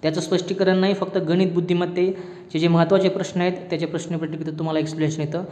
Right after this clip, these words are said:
बघायला भेटेल. त्याच्यानंतर दुसरी प्रश्नपत्रिका चालू होते महाराष्ट्र महसूल विभाग तलाठी दोन हजार एकोणीस.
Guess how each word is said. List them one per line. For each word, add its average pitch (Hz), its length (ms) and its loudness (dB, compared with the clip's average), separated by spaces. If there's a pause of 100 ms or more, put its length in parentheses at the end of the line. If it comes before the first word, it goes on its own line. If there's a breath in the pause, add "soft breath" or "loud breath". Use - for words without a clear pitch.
(200 loud breath)
बघायला 135 280 2
भेटेल. 127 320 -4
त्याच्यानंतर 156 400 0
दुसरी 165 260 -4
प्रश्नपत्रिका 170 580 -2
चालू 170 260 2
होते 175 120 0
महाराष्ट्र 160 480 2
महसूल 165 280 2
विभाग 165 180 2
तलाठी 160 380 0
दोन 156 180 2
हजार 151 180 4
एकोणीस. 165 420 0